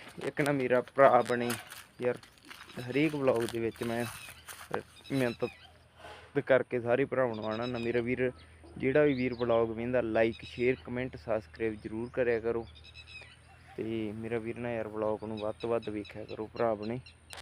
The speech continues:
ਉਹ ਜਵਾਕ ਚ ਡਿੱਗੀ ਕੋਲੇ ਕੀ ਕਰਦੇ ਫਿਰਦੇ ਕੰਜਰ ਦੇ, ਨਹਾਉਂਦੇ ਨਹਾਉਂਦੇ ਤਾਂ ਨਹੀਂ ਕਿਤੇ ਹੋਰ ਡੁੱਬ ਜਾਣ ਵਿੱਚ।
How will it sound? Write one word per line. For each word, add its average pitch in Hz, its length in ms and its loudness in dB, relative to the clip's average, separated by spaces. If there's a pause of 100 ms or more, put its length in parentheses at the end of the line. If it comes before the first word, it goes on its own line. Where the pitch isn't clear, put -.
(600)
ਉਹ 147 160 6
ਜਵਾਕ 123 340 6
ਚ 131 220 0
ਡਿੱਗੀ 123 300 4
ਕੋਲੇ 123 220 8
ਕੀ 120 180 4
ਕਰਦੇ 120 320 6
ਫਿਰਦੇ 123 340 4
ਕੰਜਰ 123 320 2
ਦੇ, 123 120 2
ਨਹਾਉਂਦੇ 123 340 2
ਨਹਾਉਂਦੇ 131 320 4
ਤਾਂ 127 160 2
ਨਹੀਂ 147 140 2 (320)
ਕਿਤੇ 127 220 -2 (200)
ਹੋਰ 113 280 0
ਡੁੱਬ 113 280 2
ਜਾਣ 120 220 2
ਵਿੱਚ। 123 540 -2